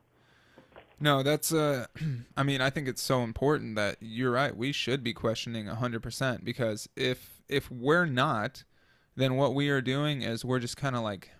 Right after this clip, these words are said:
dead fish that are floating down a stream, and we're not really understanding better of what Jesus is saying or, <clears throat> or why we've been doing things a certain way. And I think, <coughs> excuse me, oh my goodness.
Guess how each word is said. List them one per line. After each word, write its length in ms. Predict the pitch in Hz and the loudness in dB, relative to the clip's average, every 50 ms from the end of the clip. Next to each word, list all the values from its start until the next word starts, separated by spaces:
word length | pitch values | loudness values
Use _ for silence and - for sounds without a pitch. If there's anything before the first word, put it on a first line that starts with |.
| - - - 113 | -20 -20 -14 -6
dead 260 | 107 123 117 117 117 110 | -2 0 0 0 -2 -4
fish 360 | - 123 113 101 104 - - | -4 -2 -2 -2 -2 -4 -4
that 120 | 113 113 | -4 -4
are 80 | 110 110 | -4 -4
floating 400 | - - 117 113 113 113 117 113 | -4 -2 -2 -2 -2 -4 -6 -6
down 220 | 104 101 104 101 | -8 -8 -8 -8
a 60 | 104 | -8
stream, 500 | - - - - 110 107 101 101 98 113 127 160 - - | -10 -10 -10 -12 -10 -10 -10 -10 -12 -14 -16 -18 -16 -12
and 320 | 156 131 110 107 107 104 104 | -10 -8 -8 -8 -8 -8 -6
we're 120 | 113 113 | -6 -4
not 240 | 113 117 113 104 - | -2 -2 -2 -2 -2
really 380 | - 117 110 107 110 101 - - _ - - - - - _ - | -2 -2 -2 -2 -2 -4 -6 -8 _ -20 -20 -20 -20 -20 _ -4
understanding 680 | - 131 123 117 120 - - 131 123 120 113 113 117 113 | -2 -2 -2 -2 -4 -4 -2 -2 0 0 -2 -4 -4 -2
better 380 | 123 120 117 113 110 107 107 | 0 0 2 2 0 0 0
of 160 | 107 107 - - | -2 -4 -4 -2
what 220 | 117 120 110 - 120 | -2 0 0 -2 -2
Jesus 440 | 117 117 113 113 113 113 113 - | -6 -6 -4 -6 -6 -8 -10 -10
is 80 | 113 107 | -8 -8
saying 460 | - - 113 110 104 104 98 104 107 | -8 -8 -6 -8 -8 -8 -10 -10 -10
or, 200 | 104 98 98 - - - 127 | -10 -10 -10 -12 -12 -10 -10
<clears throat> 140 | 135 120 - | -10 -8 -6
or 160 | 120 123 117 | -4 -4 -4
why 200 | 113 117 127 135 | -2 0 0 2
we've 220 | 131 127 123 117 | 2 2 0 -2
been 140 | 123 110 101 | -4 -4 -4
doing 220 | 113 113 107 107 110 | -4 -2 -4 -4 -6
things 220 | - 113 110 113 | -6 -6 -6 -6
a 60 | 113 | -6
certain 340 | - - 117 110 101 110 107 | -4 -4 -4 -4 -4 -4 -6
way. 260 | 107 104 101 101 107 131 _ _ _ _ _ _ _ _ _ _ - | -4 -4 -4 -4 -6 -8 _ _ _ _ _ _ _ _ _ _ -6
And 340 | - 127 123 123 120 120 - - - | -2 0 0 0 0 -4 -8 -6 -4
I 80 | 127 131 | -2 -2
think, 320 | - 143 139 131 131 - - _ _ - | 0 -2 -4 -4 -6 -10 -16 _ _ -2
<coughs> 60 | - 160 175 139 127 - - - - - - 233 - - - 220 170 127 107 98 98 | 2 2 2 2 0 -2 -8 -14 -8 -4 -4 -2 -2 0 0 -2 -2 -2 -6 -12 -16
excuse 460 | - - - - - 127 160 180 - | -18 -18 -14 -8 -6 -4 -4 -4 -6
me, 120 | - - - - - | -10 -14 -14 -12 -10
oh 80 | 107 | -10
my 100 | - - - - | -10 -10 -10 -10
goodness. 340 | 127 123 - - - - | -10 -10 -10 -12 -16 -18